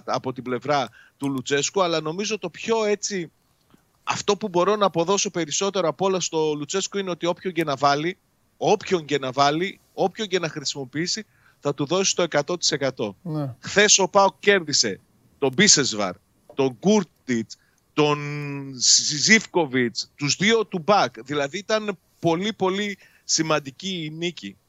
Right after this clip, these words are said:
Speaker 1: και νομίζω ότι ήρθε και στο κατάλληλο σημείο για τον παοκ.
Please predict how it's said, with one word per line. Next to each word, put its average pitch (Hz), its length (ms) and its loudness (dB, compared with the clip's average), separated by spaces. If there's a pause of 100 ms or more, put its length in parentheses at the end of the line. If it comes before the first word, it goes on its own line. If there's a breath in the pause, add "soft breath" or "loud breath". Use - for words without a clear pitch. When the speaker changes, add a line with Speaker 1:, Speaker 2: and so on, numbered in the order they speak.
(160)
Speaker 1:
και 147 140 -2
νομίζω 160 400 -2
ότι 190 180 -6
ήρθε 202 260 -4
και 170 140 -10
στο 165 160 -6
κατάλληλο 170 480 -2
σημείο 147 540 -6
για 107 120 -8
τον 101 140 -12
παοκ. 85 240 -10